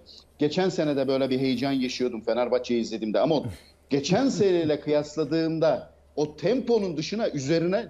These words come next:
dışına demeyeyim, üzerine yetenek ve kalite geldi. Bunlar çok önemli. Şimdi biz üç dört hafta daha böyle giderse, milli maç arasından sonra da Fenerbahçe böyle giderse, devre arasında takımı ve ruhu bozmadan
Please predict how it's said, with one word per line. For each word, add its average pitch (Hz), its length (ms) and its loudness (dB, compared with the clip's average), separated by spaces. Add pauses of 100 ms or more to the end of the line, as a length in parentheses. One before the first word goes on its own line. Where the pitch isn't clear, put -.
dışına 165 340 0
demeyeyim, 147 320 0
üzerine 160 380 0
yetenek 151 480 -2
ve 175 100 2
kalite 147 340 0
geldi. 107 260 -2 (520)
Bunlar 160 360 2
çok 175 200 0
önemli. 101 280 -6 (560)
Şimdi 214 520 0
biz 185 280 -2
üç - 200 -4
dört 254 180 4
hafta 185 300 0
daha 151 140 4
böyle 165 180 4
giderse, 160 580 0
milli 147 360 0
maç 196 300 -2 (120)
arasından 165 500 2
sonra 196 260 0
da 160 60 4
Fenerbahçe 139 540 0
böyle 135 180 2
giderse, 160 400 0 (340)
devre 147 420 4
arasında 165 840 0 (160)
takımı 208 520 2
ve 175 140 4
ruhu 170 460 2
bozmadan 202 560 2